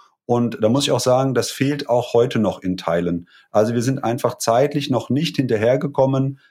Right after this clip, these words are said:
wirklich in allen Bereichen auf der gesamten Bank die Infrastruktur so zu schaffen, dass ich mich in einem optimalen, agilen Arbeitsumfeld, ähm,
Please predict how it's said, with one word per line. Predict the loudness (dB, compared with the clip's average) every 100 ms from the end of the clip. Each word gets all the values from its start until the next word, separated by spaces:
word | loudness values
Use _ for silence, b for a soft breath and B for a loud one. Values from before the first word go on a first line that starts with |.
| _
wirklich | -4 -2 -4
in | -4 -4
allen | 0 0 0
Bereichen | 0 2 2 2 0 -2 -2
auf | -2
der | -4
gesamten | -2 -2 -2 -2 -4 0
Bank | 0 0 -2 -8 _ _ -6
die | -2 0
Infrastruktur | 0 -2 -2 -2 -2 -2 -4 -2 -2
so | 0 -2
zu | -2
schaffen, | -2 0 0 0 0
dass | 0 -2
ich | -4
mich | -4
in | -4
einem | -4 -4 0
optimalen, | -2 -2 -2 0 2 2 0
agilen | 0 -2 -2 -2 -2 0
Arbeitsumfeld, | 0 0 -2 -2 -4 0 0 0 -2 b b b _
ähm, | -2 0 0 -2 -4 -6